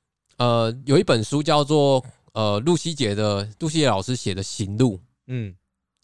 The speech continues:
Speaker 1: 然后《行路》这本书呢，其实我自己本身看过好几遍，那里面其实我有截取我自己蛮喜欢的几段。那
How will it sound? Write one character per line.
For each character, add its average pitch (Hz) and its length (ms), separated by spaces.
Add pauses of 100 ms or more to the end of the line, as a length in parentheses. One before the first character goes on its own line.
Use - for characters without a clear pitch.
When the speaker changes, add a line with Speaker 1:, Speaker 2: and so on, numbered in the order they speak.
(640)
Speaker 1:
然 160 120
后 226 120
《行 165 300
路》 214 140
这 208 120
本 131 180
书 143 220
呢， 139 140
其 143 140
实 135 300 (840)
我 131 220
自 170 160
己 123 160
本 98 260
身 120 460 (320)
看 139 160
过 131 100
好 113 100
几 101 100
遍， 107 260 (440)
那 143 280
里 120 180
面 156 260
其 127 180
实 123 140
我 127 160
有 104 260 (360)
截 113 280
取 - 260
我 101 140
自 131 140
己 104 300
蛮 107 200
喜 104 200
欢 113 160
的 104 100
几 95 180
段。 110 240 (520)
那 156 300